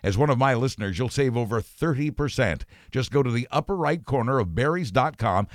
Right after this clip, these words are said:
and enter the code R E L M next to the microphone icon. That's berries dot com, B E R R I E S, and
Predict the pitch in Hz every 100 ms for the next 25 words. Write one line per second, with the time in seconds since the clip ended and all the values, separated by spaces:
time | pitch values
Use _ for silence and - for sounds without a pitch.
0 | - 98 113 - 156 196 147 127 127 -
1 | 120 170 - 151 165 139 147 - 131 107
2 | 123 131 - 131 117 147 190 117 95 131
3 | 151 151 - 92 71 - _ _ _ -
4 | 135 147 107 104 165 190 190 117 147 165
5 | 123 131 90 - _ - 82 120 202 -
6 | 123 131 - 127 170 - 120 131 - 123
7 | 165 - 143 170 - 120 107 143 - 107
8 | 113 98